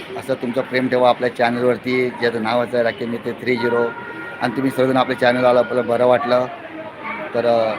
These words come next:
मी आता लाईव्ह गेलंच, पण आपलं लाईव्ह कमी असणार आहे. शोभाताई नमस्कार तुम्हाला करता बघा, अनिल भाऊ. आता बघा, आपल्या ताई असेल तर नक्की कमेंट करेलच, कारण फक्त मला ज्योतिताईंनी बाय केलेला आहे. अनिल भाऊ,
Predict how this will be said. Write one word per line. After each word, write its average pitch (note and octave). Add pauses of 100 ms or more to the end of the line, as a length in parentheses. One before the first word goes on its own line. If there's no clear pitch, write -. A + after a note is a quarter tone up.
(480)
मी -
आता C#3+
लाईव्ह C#3
गेलंच, D#3+ (180)
पण C#3
आपलं C3+
लाईव्ह C#3
कमी C3+
असणार C#3+
आहे. C#3
शोभाताई C#3
नमस्कार C3+
तुम्हाला C3+
करता B2+
बघा, C3 (140)
अनिल C3
भाऊ. C3 (580)
आता C3
बघा, C3+
आपल्या C3+
ताई C3+
असेल C3+
तर C#3
नक्की C3+
कमेंट C#3
करेलच, C#3 (760)
कारण B2+
फक्त B2+
मला C#3
ज्योतिताईंनी C#3
बाय B2+
केलेला C3
आहे. C3+ (540)
अनिल B2+
भाऊ, C3+